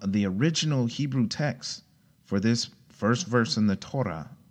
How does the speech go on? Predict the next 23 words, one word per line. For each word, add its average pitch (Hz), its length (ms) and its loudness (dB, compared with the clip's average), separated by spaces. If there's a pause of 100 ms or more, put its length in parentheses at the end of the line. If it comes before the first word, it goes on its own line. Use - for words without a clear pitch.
(840)
puts - 240 -4
a 98 60 2
bet, 104 540 2
the 98 120 -4
letter 104 220 2
bet 104 380 -4
in 85 140 -10
front 87 260 -8
of 73 60 -10
that. 71 200 -12
So - 120 -6
you 104 160 2
would 104 180 0
pronounce 101 440 0
it - 180 -8
Bereshith. 107 1000 -4 (1700)
Bara, 95 600 0
created, 98 640 0 (180)
Elohim, 104 680 2
God, 92 500 -2 (260)
Shamayim, 104 1000 2
the 92 100 -6
heavens, 98 640 -2